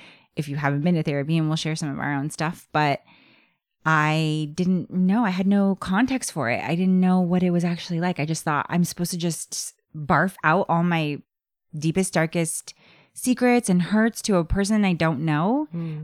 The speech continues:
Speaker 1: Um, p-, I'm gonna pass.
Speaker 2: Yeah.
Speaker 1: So I wanted nothing to do with it.
Speaker 2: And we'll come back to how good it has been, 'cause I think it, twenty twenty was, I mean, for what twenty twenty was, I think Kimberly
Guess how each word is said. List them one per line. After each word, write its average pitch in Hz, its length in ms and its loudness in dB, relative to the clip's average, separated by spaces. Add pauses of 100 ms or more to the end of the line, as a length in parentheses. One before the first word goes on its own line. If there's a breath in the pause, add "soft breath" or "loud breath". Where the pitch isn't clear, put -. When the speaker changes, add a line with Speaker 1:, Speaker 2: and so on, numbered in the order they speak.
Speaker 1:
Um, 233 400 0 (140)
p-, - 180 -4
I'm 190 160 2
gonna 185 160 2
pass. 170 540 -4 (460)
Speaker 2:
Yeah. 185 100 -6
Speaker 1:
So 160 440 -2 (140)
I 180 80 -4
wanted 170 240 0
nothing 151 300 -4
to 135 80 -6
do 113 120 -8
with 117 140 -12
it. 160 140 -16 (880 soft breath)
Speaker 2:
And 160 160 -2
we'll 170 100 0
come 160 240 -6
back 147 360 -6
to 135 180 -8
how 131 340 -8
good 196 320 2
it 139 140 -6
has 143 220 -6
been, - 300 -14
'cause 143 140 -12
I 139 80 -4
think 147 480 -8
it, - 220 -14
twenty 147 240 -8
twenty 131 240 -12
was, 131 180 -14 (140)
I 156 120 -10
mean, 104 240 -12
for 135 200 -8
what 147 180 -2
twenty 165 240 0
twenty 147 260 -6
was, 135 460 -10 (340 soft breath)
I 160 100 -4
think 143 340 -6 (560 soft breath)
Kimberly 135 680 6